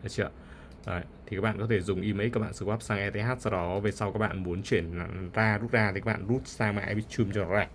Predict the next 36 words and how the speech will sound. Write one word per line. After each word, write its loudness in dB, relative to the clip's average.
nhé. 2
Đấy 2
là 4
cái 0
mẹo 4
cho 2
anh 2
em. 2
Ok, 6
vừa 12
rồi 12
thì 12
admin 10
đã 4
hướng 6
dẫn 6
cho 2
anh 6
em 6
cách 2
để 8
chúng -2
ta 2
chuyển 4
cầu 4
E 0
T -4
H 2
đến 2
mạng 2
Imulet 4
G 0
K -10
I 4
V 2
M. 4